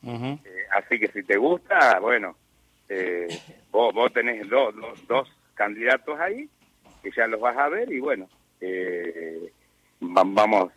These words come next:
Speaker 2: nosotros vamos muy ilusionados con el triunfo, ¿no? En la provincia de Buenos Aires va a ser muy fuerte lo del gobernador, y, y, en, y a nivel nacional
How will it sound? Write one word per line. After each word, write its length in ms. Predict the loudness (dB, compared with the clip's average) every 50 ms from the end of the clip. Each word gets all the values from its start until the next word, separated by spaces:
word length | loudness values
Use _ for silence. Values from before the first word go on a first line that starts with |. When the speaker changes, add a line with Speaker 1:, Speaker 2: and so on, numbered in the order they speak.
| _
Speaker 2:
nosotros 460 | _ -10 -8 -8 -4 -2 0 0 2 4
vamos 240 | 4 2 2 0
muy 200 | -4 -2 -2 -2
ilusionados 640 | 0 0 -2 -4 -4 -10 -4 -2 0 0 0 -2 -4
con 140 | -4 -6 -6
el 100 | -8 -8
triunfo, 360 | -10 -10 -10 -10 _ -10 -6
¿no? 160 | -4 -2 2
En 60 | 4
la 80 | 2 4
provincia 360 | 6 6 4 4 4 -2 -4
de 60 | -4 -4
Buenos 240 | -2 -2 -4 -4
Aires 300 | -2 -4 -2 -2 -4 -8 _ _ _ _ _ _ _ -14
va 60 | -14
a 60 | -2
ser 140 | 0 0 2
muy 160 | 2 0 -4
fuerte 380 | -4 2 2 2 2 2 0 -2
lo 80 | 0 0
del 120 | 0 2
gobernador, 580 | 2 2 2 2 0 0 -2 -2 -2 -4 -6 -8 _ _ _ _ _ _ _ _ _ _ _ _
y, 680 | -6 -6 -4 -4 -4 -4 -4 -4 -2 -4 -4 -6 _ -8
y, 160 | -2 2 2
en, 680 | 2 2 0 -4 -6 -6 -8 -10 -12 -12 -14 -14 -12 -6
y 100 | 2 4
a 80 | 4 4
nivel 320 | 6 4 4 4 4 4
nacional 580 | 4 2 0 0 -4 -2 2 2 0 0 0